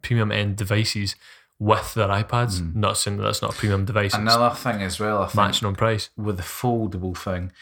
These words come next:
Speaker 2: and, you know, and amalgamating the whole phone and tablet, I know there's a lot of people out there that like them separate for, you know, things like having your phone as your phone, say it was, like, a business phone or
Speaker 1: Mm-hmm.
Speaker 2: whatever,
Speaker 1: Mm-hmm.
Speaker 2: um, using that for your social media and that.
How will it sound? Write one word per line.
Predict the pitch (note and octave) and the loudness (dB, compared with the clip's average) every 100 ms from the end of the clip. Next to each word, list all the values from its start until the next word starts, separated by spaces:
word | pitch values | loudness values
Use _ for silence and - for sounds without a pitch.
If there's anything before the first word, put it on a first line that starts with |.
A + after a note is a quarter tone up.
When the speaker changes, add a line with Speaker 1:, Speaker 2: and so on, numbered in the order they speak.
| - - | -20 -6
Speaker 2:
and, | A2 | 0
you | G2+ | 2
know, | G2 | 4
and | F#2 | 4
amalgamating | F#2+ G2+ G2 - G2 F#2+ F2+ | 6 6 4 0 0 0 0
the | F#2 | 0
whole | F#2 | 0
phone | F2+ - G2 | 0 -2 0
and | F2+ | 0
tablet, | F2+ G2+ F#2+ F#2 - _ - _ _ _ _ - | 2 2 4 0 -2 _ -20 _ _ _ _ -2
I | G#2 | 2
know | A2+ | 4
there's | A2+ A2 | 4 2
a | |
lot | A#2+ A2+ | 2 2
of | G#2+ | 2
people | A#2+ G#2+ | 0 2
out | G2+ G2 | 2 0
there | G#2 F#2+ | -2 0
that | G#1+ - G#2 | -2 -4 -2
like | G2 G#2 G#2+ - | 2 2 0 -2
them | G#2+ F2+ | -2 2
separate | - G2+ - C3+ - | 2 2 2 -2 -2
for, | - G#2+ G#2 G2+ G2 F#2+ F#2+ | -2 2 4 6 6 4 0
you | A#2+ | -4
know, | G#2+ G#2 - | -2 -2 -6
things | - B2 A#2 A#2 G#2+ | 0 2 2 0 0
like | G#2+ G2+ G2+ - - _ _ _ - | 2 2 0 -6 -20 _ _ _ -2
having | A#2 G#2+ A#2+ | 0 2 0
your | A#2 | 2
phone | A2+ G#2+ - | 0 0 0
as | F#2+ F#2 | -2 -2
your | A2+ | -4
phone, | G#2 G2 G#2 | -4 -4 -4
say | - F#2 | -4 -4
it | |
was, | F2+ - | -2 -8
like, | F#2 | -8
a | |
business | F2 F#2+ G2 - | -4 -4 -4 -6
phone | - | 2
or | A#2 | 4
Speaker 1:
Mm-hmm. | G#2 | 4
Speaker 2:
whatever, | F2+ F#2+ F#2+ | 4 4 4
Speaker 1:
Mm-hmm. | A2 A#2 A#2+ _ F#2 F#2 | 2 0 -2 _ -4 -2
Speaker 2:
um, | F2+ F2 | -2 -4
using | F#2 F2+ F2 F#2+ | -6 -4 0 2
that | F#2 - | 2 0
for | G2 | -6
your | |
social | F#2 F#2 - F#2 | -4 -4 -4 -4
media | F2+ F#2 | -4 -2
and | F2+ F2+ | -2 0
that. | F2+ - | 0 -2